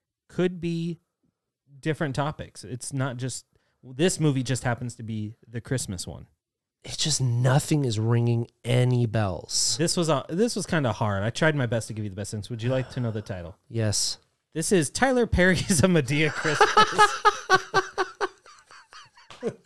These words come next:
Speaker 1: Sorry.
Speaker 2: I'm gonna be honest with you. I, I would have never <laughs> guessed that, dude.
Speaker 1: Tell me the man in drag's not, like, the best.
Speaker 2: That is really
Speaker 1: Uh,
Speaker 2: good.
Speaker 1: without
Speaker 2: That is
Speaker 1: trying to
Speaker 2: really
Speaker 1: give
Speaker 2: good. I
Speaker 1: it
Speaker 2: was
Speaker 1: away.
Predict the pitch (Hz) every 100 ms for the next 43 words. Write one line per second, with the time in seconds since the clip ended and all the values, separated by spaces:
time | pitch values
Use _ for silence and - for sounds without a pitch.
0 | - - 151 - 160 - - - - -
1 | 330 285 - - 170 180 202 175 185 165
2 | 190 - 190 208 196 180 175 190 208 196
3 | - - 151 - 180 202 208 190 175 185
4 | 208 226 247 254 285 - 208 - 247 247
5 | - 359 202 185 170 - - 165 165 175
6 | - - - 262 269 220 185 170 170 156
7 | 131 143 127 120 131 123 120 123 - 113
8 | 117 120 180 180 170 160 135 151 135 123
9 | 131 123 147 - 151 156 143 156 143 139
10 | 135 147 190 175